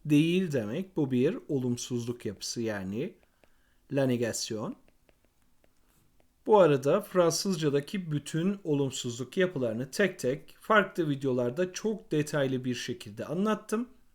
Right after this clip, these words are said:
İsteyenler onları da izleyerek çalışabilirler. Partir, gitmek anlamında da kullanılıyor. Peki, aller fiilinden ne farkı var? Aller a, bir yer,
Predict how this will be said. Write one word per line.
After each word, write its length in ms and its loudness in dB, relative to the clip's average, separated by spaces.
İsteyenler 840 2
onları 460 2
da 100 0
izleyerek 680 0
çalışabilirler. 960 -2
Partir, 720 0
gitmek 540 -2
anlamında 580 2
da 140 0
kullanılıyor. 580 -8
Peki, 440 -2
aller 320 4
fiilinden 600 2
ne 100 0
farkı 420 -10
var? 220 -14
Aller 480 4
a, 260 2
bir 180 6
yer, 380 2